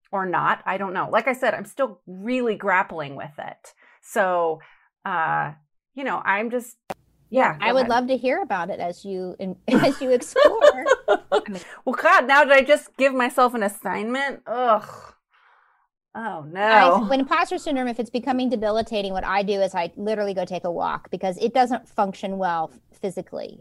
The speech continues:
Speaker 2: It, it, it, if you're starting to get your blood flowing and you're looking at the
Speaker 1: Yeah.
Speaker 2: trees and you're looking at the details of a leaf, it really can't now because it's used, it, it wants br-, bodilessness. It wants just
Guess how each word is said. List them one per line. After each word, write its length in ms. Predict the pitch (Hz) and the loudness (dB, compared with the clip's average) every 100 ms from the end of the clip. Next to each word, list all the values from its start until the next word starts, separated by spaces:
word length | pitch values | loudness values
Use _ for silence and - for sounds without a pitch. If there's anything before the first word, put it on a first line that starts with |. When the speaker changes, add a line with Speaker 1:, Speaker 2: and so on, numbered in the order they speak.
| _ | _
Speaker 2:
It, 140 | - - | -8 -4
it, 160 | 202 - | -8 -6
it, 160 | 190 - | -8 -6
if 140 | 185 | -8
you're 240 | 208 233 240 | -2 -2 -2
starting 280 | 233 220 208 | -2 -4 -4
to 40 | |
get 80 | 190 | -4
your 120 | 185 | -6
blood 320 | 175 185 190 | -2 0 0
flowing 480 | - 196 190 185 180 | -2 -4 -2 -4 -6
and 80 | 175 | -8
you're 100 | 175 | -6
looking 240 | 190 190 | -6 -6
at 60 | 190 | -8
the 60 | - | -6
Speaker 1:
Yeah. 60 | |
Speaker 2:
trees 520 | 147 196 180 180 175 185 | -6 -6 -4 -4 -6 -8
and 140 | 175 | -8
you're 100 | 170 | -6
looking 240 | 196 190 | -6 -6
at 80 | 196 | -8
the 60 | 185 | -8
details 480 | 165 180 190 175 170 | -10 -8 -6 -6 -6
of 80 | |
a 40 | 165 | -8
leaf, 400 | 160 165 165 - | -8 -8 -8 -4
it 100 | 240 | -4
really 240 | 233 277 220 | 0 2 2
can't 280 | - 214 - _ | 0 -8 -8 _
now 300 | 202 165 151 - _ | -8 -8 -8 -14 _
because 300 | 202 202 214 | -6 -2 0
it's 180 | 226 220 | 0 -2
used, 260 | 247 269 - | 0 0 0
it, 120 | 214 214 202 | -4 -4 -8
it 160 | 233 - | -8 -6
wants 260 | 240 226 | -6 -6
br-, 400 | - 185 180 185 196 | -10 -14 -10 -6 -6
bodilessness. 920 | 196 190 180 196 175 147 - 139 123 | -4 -2 0 0 -4 -8 -10 -14 -10
It 100 | 151 | -10
wants 320 | 175 196 180 - | -6 -6 -6 -4
just 400 | 208 180 - | -4 -4 -12